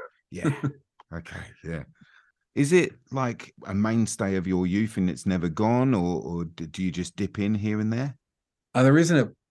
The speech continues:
Speaker 2: popped into, are you talking about horror in general?
Speaker 1: Yeah, horror in general.
Speaker 2: Oh, yeah. Well, I just, I think one of the first,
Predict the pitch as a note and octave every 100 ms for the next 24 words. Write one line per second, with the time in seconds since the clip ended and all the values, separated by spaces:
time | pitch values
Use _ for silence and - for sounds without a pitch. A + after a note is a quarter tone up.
0 | _ - C3 C3+ B2+ C3 A#2+ A2+ - C3
1 | C#3 C3 G2+ A#2 A#2+ A#2 G#2+ A2 G#2+ B2
2 | C#3+ A2 D3+ D3+ A2 C#3 B2 B2 A2+ A#2+
3 | A2+ D3 D3 D#3+ A#2+ G2 - - _ D3+
4 | D3 E3 F#3+ - C#3+ - B2+ - F3+ D#3
5 | A#2+ A2 - B2 A2+ -